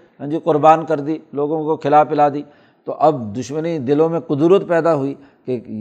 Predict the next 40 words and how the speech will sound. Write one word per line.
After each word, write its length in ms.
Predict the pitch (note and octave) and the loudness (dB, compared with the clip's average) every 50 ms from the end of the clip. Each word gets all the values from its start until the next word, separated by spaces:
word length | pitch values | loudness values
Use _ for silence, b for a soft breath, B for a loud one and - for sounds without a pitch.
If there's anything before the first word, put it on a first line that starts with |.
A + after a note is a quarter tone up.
| A2+ A2 G#2 | -8 -6 -4
بلا 240 | A2 C3+ D3 D#3+ D#3+ | 0 2 4 4 4
وجہ 340 | C#3+ D3 C#3+ E3 E3 E3 D#3+ C3+ | 4 2 2 4 4 4 2 2
جو 120 | D3+ C#3 | -2 -4
ہے 160 | C3 C#3 D3 | -2 -2 -4
شراب 420 | D3 - C#3 C#3 D3 D3+ D#3 C#3 - | -4 -4 -2 0 2 2 2 0 -2
کے 80 | D#3+ | -6
نشے 300 | C#3 C3+ C#3 B2+ C3 D3+ | -6 -6 -6 -6 -4 -4
میں 140 | D3+ D3 D#3 | -4 -2 -4
ہو 160 | C3+ C3 C3 | -4 -2 -4
کر، 160 | B2+ C3 D3 C#3 A#2 G#2+ - A2 | -4 -4 -6 -8 -8 -12 -14 -10
ہو 120 | A2 B2 C3 | -6 -6 -4
کر 200 | C3 D#3 D#3 C#3 - B B B B B | 0 0 0 0 -2 B B B B B
یعنی 320 | A#2 A#2+ B2+ C#3 C#3+ C#3 C#3+ | -10 -8 -6 -4 -2 0 0
یہ 60 | C#3+ C3+ C#3 - - - A2+ | 0 -2 -4 -10 -10 -4 -4
حرکت 360 | A#2+ A#2+ - D3+ D3+ - - | -4 -2 0 -2 -2 -2 -4
کی 160 | D#3+ E3+ E3 | -6 -4 -2
گئی۔ 240 | D#3 D3+ D3+ D3+ D3+ B B B B B | 0 0 0 -2 -4 B B B B B
غزوہ 280 | A2 A2+ A#2 B2+ C#3+ D#3 | -6 -4 -4 0 4 4
احد 420 | D#3 D3 C3+ D3 D3 D#3+ D3+ C#3 | 4 4 4 4 2 2 2 0
سے 80 | D3+ D#3 | -2 -2
پہلے 280 | A#2+ D3 D3+ D#3 D3+ | 0 2 2 2 2
جس 200 | D3 C3 C#3 - | 0 -2 -4 -8
پر 140 | - C#3 C3 | -6 -6 -4
پابندی 420 | A#2 C#3 C#3+ C#3 D3 D3+ D3 D#3+ E3 | -2 -2 0 0 0 -2 -2 -2 0
لگائی 340 | D3+ C#3+ C#3 C#3+ C#3+ C#3+ | 0 2 2 2 0 0
گئی 160 | C3+ D3 D3 C#3 | 0 -2 -2 -4
کہ 100 | B2+ C3+ | -4 -4
یہ، 260 | C3+ C#3 D3 D3+ C#3 C#3+ B B B B B B | -2 0 2 0 0 0 B B B B B B
ہاں 60 | A#2+ A#2+ | -10 -8
جی، 140 | B2 C3 | -6 -4
گناہ 420 | B2+ A2 C3+ C#3 D3+ D#3+ D#3 C#3+ C#3 | -4 -2 0 2 2 4 4 4 2
ہے 100 | C#3+ C#3+ | 4 4
اور 180 | C#3+ C#3 C#3 | 4 4 2
اس 200 | C3 C3+ B2+ - | 0 -2 -6 -6
میں، 180 | C3 C#3+ C#3+ C#3 | -6 -6 -4 -6
اس 100 | B2+ B2+ | -6 -8
کے 140 | - - B2+ | -10 -12 -10
قریب 280 | - C3 C3 C#3 C#3 | -6 -4 -4 -2 -2
مت 200 | C3+ C3+ C3+ G#2+ | -2 -4 -6 -4
جاؤ، 200 | A#2+ C3 B2 A#2+ | -4 -4 -4 -4